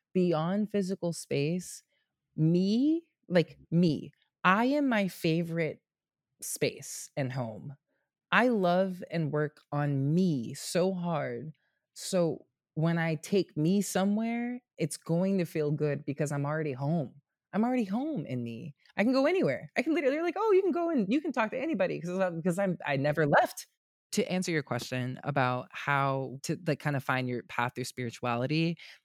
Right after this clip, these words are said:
I think that having a connection with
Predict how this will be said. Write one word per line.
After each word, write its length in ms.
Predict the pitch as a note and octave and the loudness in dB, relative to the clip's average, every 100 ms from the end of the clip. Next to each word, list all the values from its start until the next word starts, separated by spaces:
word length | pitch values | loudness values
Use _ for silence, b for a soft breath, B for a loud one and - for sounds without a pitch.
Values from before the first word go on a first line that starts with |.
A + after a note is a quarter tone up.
| _ E3 | _ 2
I 100 | D3+ | 4
think 320 | F3+ F#3 - | 4 2 4
that 220 | E3 - _ - | 2 2 _ -8
having 480 | - F#3 F#3+ A3+ G3+ | 2 4 4 0 0
a 60 | |
connection 840 | E3+ C3+ B2+ B2 C3+ - E3+ F3 D#3 | 0 -2 -2 -4 -4 -2 0 0 0
with 180 | C3 | -4